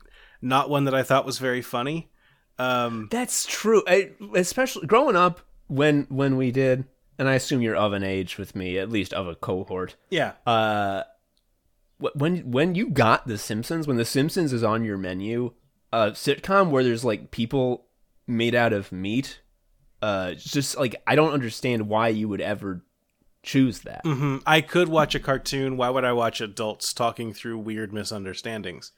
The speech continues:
Speaker 2: Exactly.
Speaker 1: I could
Speaker 2: It's
Speaker 1: watch
Speaker 2: just
Speaker 1: little
Speaker 2: not,
Speaker 1: yellow people
Speaker 2: yeah.
Speaker 1: talk through misunderstandings instead, and one of them could get hit by a car and it wouldn't matter.
Speaker 2: Yeah, it w-, it, yeah, straight up wouldn't.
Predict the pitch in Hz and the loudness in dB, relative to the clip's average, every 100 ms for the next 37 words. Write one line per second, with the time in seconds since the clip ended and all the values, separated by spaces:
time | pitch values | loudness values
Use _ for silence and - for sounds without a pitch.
0 | _ 120 117 117 107 123 117 127 120 117 | _ -8 0 2 2 2 2 2 2 0
1 | 117 110 98 117 123 107 98 101 101 95 | -2 0 0 0 0 -2 -4 -6 -6 -4
2 | 104 - 107 104 110 101 98 110 101 101 | -6 -4 -8 -6 -6 -8 -8 -8 -8 -10
3 | 98 95 - 139 107 104 98 110 110 110 | -10 -6 -2 -2 -2 -6 -6 -4 -4 -6
4 | 113 110 117 135 123 107 - 127 104 101 | -8 -8 -6 -6 -4 -4 -4 -4 -4 -6
5 | 104 98 101 101 98 90 - - 123 127 | -8 -8 -8 -8 -6 -8 -10 -8 -2 -2
6 | 123 120 117 110 - 135 123 - - 147 | -2 -6 -8 -10 -10 -8 -8 -10 -6 -4
7 | 196 143 - 95 117 156 | -2 -4 -4 -4 -4 -6